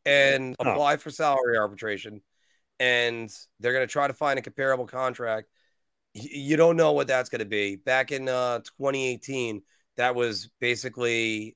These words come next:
Speaker 1: uh, Tom Wilson money.
Speaker 2: <clears throat>
Speaker 1: Tom Wilson got paid five point one million, and then everybody else. I know Brady Shea and Kevin Hayes were two of the guys I can mention with that,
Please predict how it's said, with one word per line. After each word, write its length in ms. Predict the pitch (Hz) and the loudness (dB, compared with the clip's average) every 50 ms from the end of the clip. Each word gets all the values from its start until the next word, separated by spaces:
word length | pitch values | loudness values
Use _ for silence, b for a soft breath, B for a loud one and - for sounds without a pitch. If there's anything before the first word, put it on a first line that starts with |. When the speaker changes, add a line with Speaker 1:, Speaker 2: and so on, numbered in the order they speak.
| _ - | _ -10
Speaker 1:
uh, 340 | 113 107 107 104 104 101 98 95 - - - | -8 -6 -6 -4 -6 -6 -8 -10 -12 -16 -18
Tom 260 | - 123 135 139 127 123 | -14 -4 -4 -2 0 2
Wilson 380 | 123 127 127 - - 117 - | 0 0 0 -2 -6 -8 -4
money. 300 | 214 175 147 123 113 101 _ _ _ | -4 -4 -4 -4 -10 -16 _ _ _
Speaker 2:
<clears throat> 140 | _ _ - 131 | _ _ -2 2
Speaker 1:
Tom 160 | 135 135 135 | 2 2 4
Wilson 300 | 131 127 127 123 131 123 | 4 2 2 0 -2 -2
got 200 | 120 120 120 - | 0 0 0 0
paid 340 | - 120 113 110 110 - - _ _ _ _ _ _ | 0 -2 0 0 -2 -4 -8 _ _ _ _ _ _
five 320 | - - - 131 127 120 120 | -18 -4 0 2 2 2 2
point 260 | - 127 120 117 113 | 2 0 0 2 2
one 180 | 120 117 117 117 | 0 0 0 0
million, 340 | 113 113 110 107 107 107 | 0 2 2 2 0 0
and 160 | 110 107 107 110 | -2 -2 -2 -2
then 120 | 110 113 - | -4 -4 0
everybody 500 | - 120 113 117 113 107 117 110 110 110 | 0 0 2 2 0 2 2 2 2 2
else. 320 | 110 107 104 101 95 - _ _ _ _ _ _ _ | 0 0 0 -2 -6 -10 _ _ _ _ _ _ _
I 80 | 120 117 | -4 -2
know 120 | 123 120 117 | 0 0 0
Brady 320 | 107 117 120 123 120 113 | 0 2 0 0 0 -2
Shea 480 | 104 - - - 131 127 123 120 117 113 | -6 -6 -2 0 2 2 2 2 0 -2
and 100 | 107 - | -6 -4
Kevin 260 | - 123 117 117 104 | -2 -2 -2 -2 -6
Hayes 400 | 101 110 120 117 110 101 92 - _ _ _ _ _ | -4 -2 -2 -2 -2 -2 -6 -10 _ _ _ _ _
were 80 | - | -18
two 140 | - - 120 | -6 -4 -4
of 60 | 117 | -2
the 80 | 110 107 | -2 0
guys 280 | 107 110 110 107 95 104 | 2 4 4 4 2 0
I 60 | 98 | -4
can 140 | 104 101 104 | -4 -2 -2
mention 280 | 110 110 110 - 110 | -2 -2 -2 -4 -8
with 120 | 104 98 98 | -8 -8 -6
that, 260 | 104 101 98 95 | -6 -6 -6 -8